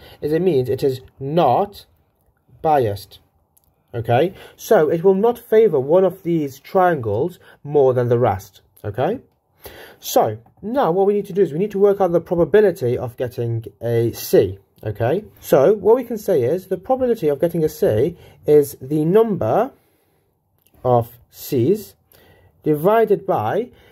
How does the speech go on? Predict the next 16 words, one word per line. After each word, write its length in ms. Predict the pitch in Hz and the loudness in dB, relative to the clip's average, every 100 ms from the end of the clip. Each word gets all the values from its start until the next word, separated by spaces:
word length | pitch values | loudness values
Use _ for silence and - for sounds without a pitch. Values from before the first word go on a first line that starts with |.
| _ _ | _ _
um, 600 | 139 139 135 131 131 120 | 0 2 2 0 -4 -10
the 280 | 127 131 135 | -10 -6 -6
number 340 | 135 151 139 135 | -4 -4 -2 -2
of 160 | 131 | -2
options, 560 | 120 - - 98 95 - _ - _ _ _ - | -6 -8 -6 -6 -8 -14 _ -20 _ _ _ -12
okay? 300 | 113 127 160 | -6 -2 0
Number 560 | 151 135 131 123 131 - _ _ - | 0 -4 -2 0 0 -2 _ _ -6
of 380 | 110 139 - _ _ _ - | -4 -4 -8 _ _ _ -8
options. 680 | 113 - - 101 101 - - _ _ _ _ _ - - - - - - - - - - | -6 -6 -8 -8 -8 -12 -20 _ _ _ _ _ -20 -20 -20 -20 -20 -20 -20 -18 -18 0
The 80 | 214 | 2
number 240 | 285 247 | 4 4
of 160 | 240 - | 2 0
C's 440 | 220 131 104 - - | -4 -2 -2 -6 -6
is 240 | 147 120 - | -6 -6 -4
one, 380 | 202 196 226 247 _ | 2 2 2 -2 _
two, 480 | - 190 143 180 208 | -6 0 2 2 -4